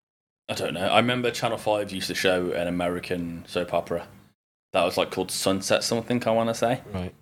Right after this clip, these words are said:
Speaker 1: And
Speaker 2: Like, we got, we got Dallas in the U K.
Speaker 1: It's a bit, that's not, I don't know. I mean, I don't know if Days of Our Lives is a high quality program or not. But when you say American soap,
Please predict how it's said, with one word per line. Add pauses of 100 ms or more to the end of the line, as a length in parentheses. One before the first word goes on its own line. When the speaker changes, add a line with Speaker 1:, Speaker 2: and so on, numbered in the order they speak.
(120)
Speaker 1:
And (100)
Speaker 2:
Like,
we
got,
we
got
Dallas
in
the
U
K. (440)
Speaker 1:
It's
a
bit, (560)
that's
not,
I
don't
know.
I
mean,
I
don't
know
if
Days
of
Our
Lives
is
a
high
quality
program
or
not. (320)
But
when
you
say
American
soap,